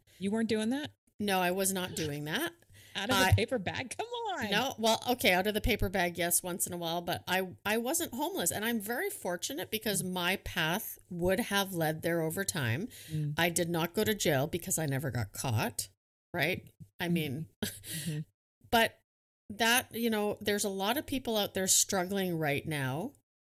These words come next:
Speaker 2: that look like they're not, they don't have a problem.
Speaker 1: Right.
Speaker 2: They're going to work every day. They're
Speaker 1: Right.
Speaker 2: being mothers. They're being fathers.
Speaker 1: Yep.
Speaker 2: They're showing up for life the best they can, but the way they numb is with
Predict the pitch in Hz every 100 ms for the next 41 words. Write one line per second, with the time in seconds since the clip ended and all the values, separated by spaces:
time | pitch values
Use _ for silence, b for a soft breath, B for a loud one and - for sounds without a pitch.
0 | _ 180 185 175 - 175 175 208 240 -
1 | 175 147 196 - - - _ _ _ _
2 | _ _ _ _ _ 185 175 165 165 160
3 | 170 175 - - - 175 170 170 185 170
4 | 160 143 135 139 87 - B B 180 175
5 | 165 160 165 180 233 233 202 190 - 170
6 | 156 151 131 117 - - 165 156 151 180
7 | 185 185 185 165 123 - 151 170 160 165
8 | - 214 208 156 123 - - B 147 151
9 | 180 175 - - 208 220 247 - 185 -
10 | - 190 151 165 208 165 156 156 160 -
11 | 180 165 - 147 156 233 339 B B B
12 | - 185 175 170 165 180 202 185 160 160
13 | 170 - 165 156 156 160